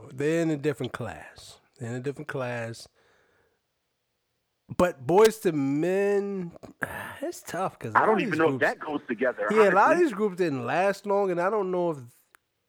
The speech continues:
Speaker 1: it, it would go together because they had the same tempo typically with their hits. But as
Speaker 2: Nah,
Speaker 1: far
Speaker 2: but
Speaker 1: as
Speaker 2: it's a
Speaker 1: style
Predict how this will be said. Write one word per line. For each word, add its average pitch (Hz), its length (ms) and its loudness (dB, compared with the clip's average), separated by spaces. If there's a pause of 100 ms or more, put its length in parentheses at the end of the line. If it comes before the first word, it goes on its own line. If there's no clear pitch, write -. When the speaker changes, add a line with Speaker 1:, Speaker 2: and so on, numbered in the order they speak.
(100)
Speaker 1:
it, 202 180 2
it 269 380 0
would 240 260 0
go 208 220 6
together 175 760 0
because 139 360 -2
they 139 120 -2
had 135 200 -2
the 120 60 -14
same 143 480 -2
tempo 147 640 -4 (120)
typically 160 680 -6
with 147 180 -8
their 143 180 -4
hits. 175 420 -8 (1400)
But 147 260 0
as 107 100 -2
Speaker 2:
Nah, 117 80 2
Speaker 1:
far 202 120 8
Speaker 2:
but 175 120 8
Speaker 1:
as 135 60 0
Speaker 2:
it's - 120 -4
a - 20 0
Speaker 1:
style 202 280 8